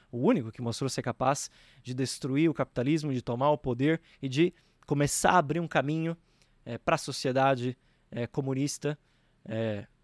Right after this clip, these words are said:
antes da própria burocratização stalinista. Então, esses são pontos importantes pra gente começar a entender o pensamento do Lenin. O Lenin que gostava muito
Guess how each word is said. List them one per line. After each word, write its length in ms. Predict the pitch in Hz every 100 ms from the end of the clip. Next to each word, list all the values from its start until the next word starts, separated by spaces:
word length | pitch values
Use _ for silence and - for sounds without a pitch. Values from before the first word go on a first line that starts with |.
| -
antes 580 | 139 143 - 120 - -
da 140 | 117 113
própria 500 | 131 123 - 131 120 _ _ _
burocratização 720 | 120 135 131 123 - 127 -
stalinista. 640 | 123 - 120 117 98 - 110
Então, 240 | 110 123 151
esses 220 | 151 160
são 180 | 160 151 _ _
pontos 280 | 165 165 143
importantes 600 | 160 147 127 156 170 -
pra 160 | 127 127
gente 140 | 131
começar 540 | 135 127 - 180 185 - _ -
a 80 |
entender 380 | 135 135 127 135
o 60 | 147
pensamento 500 | 131 120 123 120 135
do 120 | 156
Lenin. 300 | 151 151 170 - _ _
O 60 |
Lenin 200 | 160 196
que 100 | 208
gostava 400 | 165 151 170 170
muito 580 | 156 170 202 165 - 147